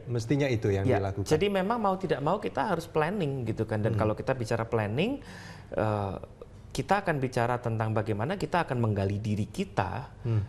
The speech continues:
Speaker 2: eh, kita meni-, memaksimalkan potensi kita untuk kita melakukan perencanaan-perencanaan tersebut,
Speaker 1: Hmm.
Speaker 2: gitu.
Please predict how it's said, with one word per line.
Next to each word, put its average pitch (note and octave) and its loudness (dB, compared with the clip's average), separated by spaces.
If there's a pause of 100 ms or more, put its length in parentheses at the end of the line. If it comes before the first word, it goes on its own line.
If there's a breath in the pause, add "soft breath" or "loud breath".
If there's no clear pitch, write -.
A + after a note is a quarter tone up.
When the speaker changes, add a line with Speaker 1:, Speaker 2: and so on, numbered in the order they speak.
Speaker 2:
eh, G2+ -4
kita G#2+ -4
meni-, A2 2
memaksimalkan G#2+ 0
potensi G#2 -2
kita A#2+ 0
untuk A2 0
kita A2 -4
melakukan D#3+ -4
perencanaan-perencanaan G#2+ -2
tersebut, A#2 -2 (180)
Speaker 1:
Hmm. G#2+ 2
Speaker 2:
gitu. F#2+ -6